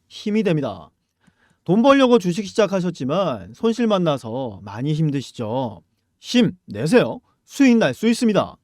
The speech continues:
원금 복구가 간절하신 분들은 아래 번호 공일공 칠이오사 팔팔공육으로 단타라고 문자 보내시면 십 분 안에 급등하는 단타 종목 매일 한 종목씩 보내드리겠습니다.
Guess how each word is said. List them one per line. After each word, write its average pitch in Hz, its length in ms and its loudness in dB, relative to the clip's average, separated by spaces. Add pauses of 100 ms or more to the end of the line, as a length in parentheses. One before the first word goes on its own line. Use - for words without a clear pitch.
(540)
원금 233 340 4
복구가 233 320 4
간절하신 208 600 2
분들은 170 440 -2 (240)
아래 196 240 6
번호 214 320 4 (220)
공일공 202 420 2
칠이오사 208 460 -2
팔팔공육으로 208 880 0 (200)
단타라고 196 1160 2 (180)
문자 180 500 0
보내시면 180 680 2 (240)
십 - 300 -4
분 320 160 4
안에 196 240 4 (500)
급등하는 202 560 2 (220)
단타 - 260 2
종목 226 400 2 (220)
매일 151 600 2
한 247 340 0
종목씩 233 720 0
보내드리겠습니다. 143 1120 -4